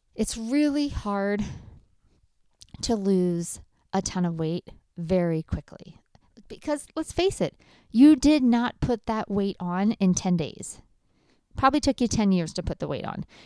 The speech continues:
You gotta give it a little bit more time to come off. Just like pregnancy, right? If it takes you nine months to put it on, it's gonna take you about nine months to take it off, and that's okay.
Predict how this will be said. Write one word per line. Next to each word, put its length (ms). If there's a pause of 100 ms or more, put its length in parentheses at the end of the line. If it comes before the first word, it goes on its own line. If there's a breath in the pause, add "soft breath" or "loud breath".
You 120
gotta 460
give 300
it 140
a 100
little 280
bit 200
more 220
time 400
to 100
come 200
off. 220 (200 soft breath)
Just 180
like 160
pregnancy, 680 (200)
right? 220
If 140
it 80
takes 240
you 80
nine 280
months 220
to 80
put 180
it 80
on, 240 (380 loud breath)
it's 140
gonna 260
take 260
you 120
about 260
nine 220
months 240
to 80
take 260
it 60
off, 260
and 220
that's 360
okay. 760